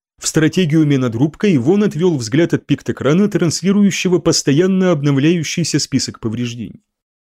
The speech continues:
Целые палубы корабля оказались недоступными. По пути к точке Мандевилля системы Антерес погибли ещё несколько легионеров. Умерли более тысячи неулучшенных членов экипажа.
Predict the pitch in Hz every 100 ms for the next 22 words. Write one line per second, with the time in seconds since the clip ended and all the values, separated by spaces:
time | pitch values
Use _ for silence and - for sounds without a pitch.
0 | _ - - 185 180 180 - 180 180 165
1 | 151 147 131 127 175 190 165 147 143 120
2 | 131 123 131 - 151 - 78 - _ _
3 | _ _ _ _ 170 170 156 196 - 180
4 | - 151 147 131 135 165 160 139 131 -
5 | 147 135 113 101 123 147 196 - 151 143
6 | 196 190 190 180 - 190 170 147 - 123
7 | 123 113 107 120 135 98 - _ _ _
8 | _ _ _ _ _ 160 185 170 170 143
9 | 175 175 175 165 - 185 190 - 170 160
10 | 156 156 156 - 165 156 - 135 123 107
11 | 113 131 139 107 -